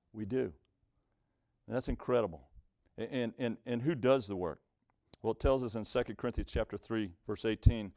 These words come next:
"We all with unveiled face, beholding in a mirror the glory of the Lord, are being transformed into the same image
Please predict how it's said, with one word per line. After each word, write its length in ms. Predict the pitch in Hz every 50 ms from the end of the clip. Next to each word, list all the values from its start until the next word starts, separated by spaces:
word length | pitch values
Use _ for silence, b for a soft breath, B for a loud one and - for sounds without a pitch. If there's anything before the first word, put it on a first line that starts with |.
| b b b
"We 240 | 113 113 135 143 131
all 180 | 123 123 120
with 120 | 113 104 110
unveiled 880 | 117 123 120 107 120 117 113 107 90 _ - 104 104 120 117 113 98 -
face, 220 | - 127 117 -
beholding 380 | - 113 104 113 123 131 135 135
in 60 | 127
a 60 | 113
mirror 260 | 110 117 120 123 123
the 80 | 110 101
glory 240 | 92 107 113 117 117
of 60 | 107
the 80 | 107
Lord, 180 | 110 113 117 110
are 60 | 104
being 260 | 104 107 107 101 95
transformed 840 | 90 - - - 127 135 143 143 135 - - - 139 131 135 135 127
into 220 | 110 107 - - 98
the 120 | 90 87
same 340 | - - - 113 113 113 107
image 340 | 92 87 87 80 78 -